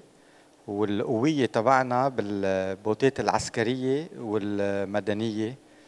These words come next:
والبوتات تبع ال-، النفط كمان. اليوم أول بوت عم نفرجيه اللي نحن هلأ عليه هو انفيبيوس بوت.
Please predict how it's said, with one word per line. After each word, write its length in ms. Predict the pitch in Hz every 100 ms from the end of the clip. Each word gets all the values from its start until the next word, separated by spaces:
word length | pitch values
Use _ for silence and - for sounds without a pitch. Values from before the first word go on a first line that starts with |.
| - - -
والبوتات 540 | 110 104 110 139 131
تبع 300 | 113 107 98
ال-، 680 | 98 98 95 95 95 92 90
النفط 340 | 90 110 - - -
كمان. 280 | - 95 95 - - - - - - - -
اليوم 680 | 104 92 113 160 147 160 160
أول 400 | 143 127 139 151
بوت 260 | 110 139 120
عم 140 | 104
نفرجيه 680 | 101 - 98 95 131 156 131
اللي 240 | 101 104 117
نحن 220 | 117 107
هلأ 280 | 113 120 120
عليه 460 | 101 98 113 147
هو 220 | 123 123
انفيبيوس 720 | 120 139 131 - 131 123 101
بوت. 440 | 90 92 95 -